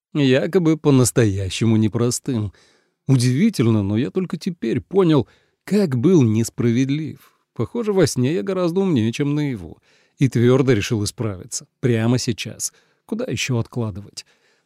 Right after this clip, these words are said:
«Просто разговаривай с ней, как, например, с Джуфином», сказал я себе. «Его-то ты не хвалишь за достижения,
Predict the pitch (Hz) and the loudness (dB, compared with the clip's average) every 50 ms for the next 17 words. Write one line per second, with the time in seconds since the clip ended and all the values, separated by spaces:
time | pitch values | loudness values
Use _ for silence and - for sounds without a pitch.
0 | _ _ - - 269 247 - - - 196 185 175 180 170 139 160 160 135 156 175 | _ _ -8 -6 -4 -4 -6 -2 2 4 6 6 6 6 6 4 4 4 4 4
1 | 160 143 135 113 120 120 110 - 147 147 147 139 117 143 117 - 143 117 - 131 | 4 4 4 4 4 2 2 2 2 2 2 2 2 0 0 0 -2 0 0 0
2 | 131 135 127 117 104 95 92 92 110 123 107 - 120 104 95 92 85 _ _ _ | 0 0 0 -2 -4 -6 -6 -4 -4 -4 -4 -4 -6 -8 -8 -8 -12 _ _ _
3 | _ _ - - 127 110 107 110 101 98 98 95 95 - - 98 98 110 101 - | _ _ -10 -8 -6 -4 -4 -4 -4 -6 -6 -8 -8 -8 -8 -8 -8 -8 -10 -10
4 | - _ _ _ _ _ _ - 170 208 214 226 220 165 151 120 - 117 104 101 | -14 _ _ _ _ _ _ -6 -4 -4 0 0 2 2 2 2 2 0 -2 0
5 | 104 131 165 - - 127 120 120 135 170 175 151 135 147 135 139 123 - - 131 | 2 2 2 2 0 0 0 2 2 2 2 4 4 2 2 2 0 -2 -4 -4
6 | 110 110 127 117 98 90 92 - - | -2 0 0 0 -2 -4 -10 -16 -20